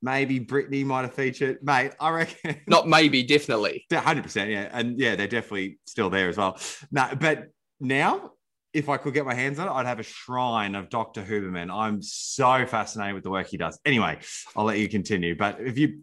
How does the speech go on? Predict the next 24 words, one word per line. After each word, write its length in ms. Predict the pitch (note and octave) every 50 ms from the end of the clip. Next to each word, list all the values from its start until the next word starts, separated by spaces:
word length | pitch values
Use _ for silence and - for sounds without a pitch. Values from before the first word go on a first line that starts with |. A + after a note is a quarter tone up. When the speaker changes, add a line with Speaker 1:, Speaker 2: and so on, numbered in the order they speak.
| _ _
Speaker 1:
for 80 | C#3+ C#3
people 220 | C#3+ D#3+ C3+ C3+
tuning 240 | C3+ C#3 B2 B2 A#2
in, 180 | A#2+ C3+ D3
fucking 460 | C#3+ - - D3 - - - D#3 C#3 B2
go 280 | C#3 C3 C3+ B2+ A2+ - _
listen 300 | C3+ C3+ C3 - - B2
to 80 | A2+ G#2+
him 200 | A2 G#2+ F#2+ F2
'cause 100 | G#2 G2+
he's 160 | G#2+ G2+ -
incredible. 460 | F#2+ F2 G2+ G2 F2+ E2+ E2+ D#2+ - - - - - -
Speaker 2:
Yeah, 100 | C#3+ C#3+
so 160 | C3+ - D#3+
his 80 | F3 E3
podcast 460 | - F#3+ F3+ F3 - F3 D#3+ C#3+ D3
is 80 | C3+ -
called 240 | - D3+ D3 C#3
The 60 | C#3+ C3
Huberman 600 | - - D#3+ D3+ C#3 D3 C#3+ C#3 C3+ C3 C3 B2
Lab. 380 | A#2+ B2 B2+ C3+ D3+ E3 G3+ -
He's 200 | C#3+ D#3 C3+ D3
a 60 | C#3+
neuroscientist 760 | C#3+ C#3+ C#3 C3 B2 - - C3+ C3+ C3 A#2 - C3+ A#2+